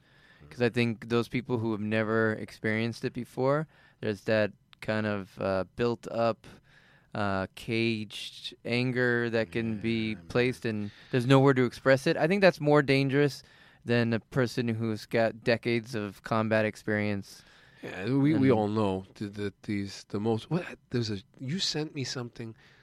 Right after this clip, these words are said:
Speaker 1: "The most dangerous people are the least violent." Was
Speaker 2: Oh, yeah, I'll, I'll pull up
Speaker 1: Oh,
Speaker 2: that
Speaker 1: that,
Speaker 2: quote.
Speaker 1: that was a, a great one, 'cause again, you know, I don't wanna name drop
Speaker 2: No, I
Speaker 1: people.
Speaker 2: mean,
Speaker 1: I'm not gonna name drop,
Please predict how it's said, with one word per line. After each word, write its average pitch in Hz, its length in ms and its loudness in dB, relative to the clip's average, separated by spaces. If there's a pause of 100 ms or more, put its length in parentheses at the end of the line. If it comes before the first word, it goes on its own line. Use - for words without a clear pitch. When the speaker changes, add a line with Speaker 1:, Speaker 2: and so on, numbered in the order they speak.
(140)
Speaker 1:
"The 107 100 -6
most 110 320 -2
dangerous 135 500 0
people 107 540 -4
are 92 80 -6
the 95 60 -10
least 95 460 -6
violent." 110 420 -6 (120)
Was - 300 -10
Speaker 2:
Oh, 143 220 8
yeah, 135 320 4
I'll, 117 140 0
I'll 113 60 -2
pull - 180 -4
up 104 80 -2
Speaker 1:
Oh, 123 40 -6
Speaker 2:
that 104 160 0
Speaker 1:
that, 101 40 -6
Speaker 2:
quote. 107 240 0 (240)
Speaker 1:
that 131 200 2
was 123 200 2
a, 101 240 -2
a 101 120 -2
great 117 340 2
one, 101 160 -8
'cause 120 200 -4
again, 127 420 -2
you 110 120 -10
know, 104 240 -4 (800)
I 117 80 0
don't 127 100 2
wanna 123 140 0
name 107 300 -2
drop 98 320 -4 (540)
Speaker 2:
No, 123 240 4
I - 20 6
Speaker 1:
people. 127 80 4
Speaker 2:
mean, 120 140 4
Speaker 1:
I'm 117 80 2
not 127 120 4
gonna 120 160 2
name 110 240 -2
drop, 101 260 -2